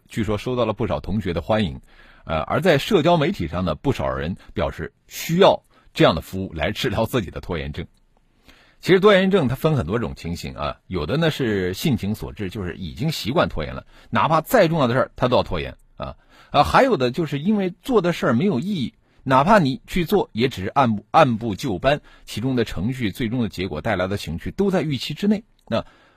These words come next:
我就觉得对于前一种情况来说啊，可能稍做一些改变就可以提高效率，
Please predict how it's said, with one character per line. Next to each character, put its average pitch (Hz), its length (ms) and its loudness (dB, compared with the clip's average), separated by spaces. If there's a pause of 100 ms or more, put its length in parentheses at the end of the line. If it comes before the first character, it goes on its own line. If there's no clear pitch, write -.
(100)
我 147 120 0
就 196 60 -2
觉 254 60 -2
得 254 60 -2
对 240 220 -2
于 214 80 0
前 165 220 0
一 247 40 2
种 190 140 2
情 120 180 -2
况 135 140 6
来 107 140 2
说 127 180 0
啊， 80 180 0 (500)
可 95 140 -4
能 113 140 2
稍 190 240 6
做 175 140 -2
一 139 80 -2
些 131 160 -4
改 76 160 -2
变 104 280 -4
就 127 120 0
可 107 140 -2
以 87 60 0
提 82 160 -8
高 87 140 0
效 87 140 -2
率， 65 160 -10